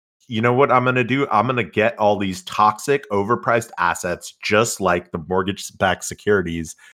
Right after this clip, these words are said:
that the banks sucked up in two thousand eight. And you know what happened when those blew up? The government bailed them out.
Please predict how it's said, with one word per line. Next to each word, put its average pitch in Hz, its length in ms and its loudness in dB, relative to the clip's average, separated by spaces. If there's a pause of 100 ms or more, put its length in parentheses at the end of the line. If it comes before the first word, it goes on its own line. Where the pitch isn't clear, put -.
(140)
that 92 160 0
the - 60 2
banks 101 380 0
sucked - 280 -2
up 85 260 2
in 90 100 -6
two 95 160 -4
thousand 95 380 0
eight. 80 280 -6 (360)
And 107 120 2
you 107 80 4
know 123 140 6
what 135 100 6
happened 127 320 2
when 117 140 0
those 117 260 2
blew 127 240 0
up? 147 200 -2 (560)
The 107 80 -2
government 151 460 2
bailed 143 220 4
them 135 160 -2
out. - 320 -4